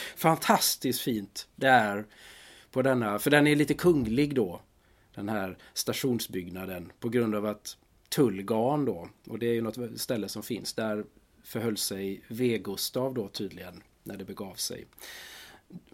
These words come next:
Därav att det här, det är en lite speciell stationsbyggnad det här liksom. Men det är ju precis som du säger, att det hade inte alls blivit samma grej om man själv hade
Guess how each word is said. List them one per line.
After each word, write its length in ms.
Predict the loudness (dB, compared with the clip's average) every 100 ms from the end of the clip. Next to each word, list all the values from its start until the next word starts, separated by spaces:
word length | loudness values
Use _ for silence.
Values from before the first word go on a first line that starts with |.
| -8
Därav 560 | 4 6 6 6 4
att 120 | 0
det 80 | -2
här, 180 | -4 -2
det 120 | 2
är 40 | 2
en 60 |
lite 160 | 2 2
speciell 480 | 2 4 6 6 4
stationsbyggnad 840 | 0 0 0 0 -6 -8 -10 -12
det 60 |
här 200 | -12 -12
liksom. 340 | -14 -14 -12 -12 -10 -6 0
Men 120 | 6
det 60 | 10
är 40 |
ju 60 | 10
precis 320 | 8 2 2
som 100 | 2
du 60 | 2
säger, 360 | 4 4 4
att 260 | 2 0 -6 -20 _ _ _ _ _ -4
det 60 | 2
hade 160 | 4
inte 200 | 4 6
alls 260 | 6 4 0
blivit 160 | -2
samma 260 | 2 2 2
grej 240 | 2 4
om 80 | 4
man 120 | 2
själv 300 | 2 2 2
hade 360 | 2 2 2 0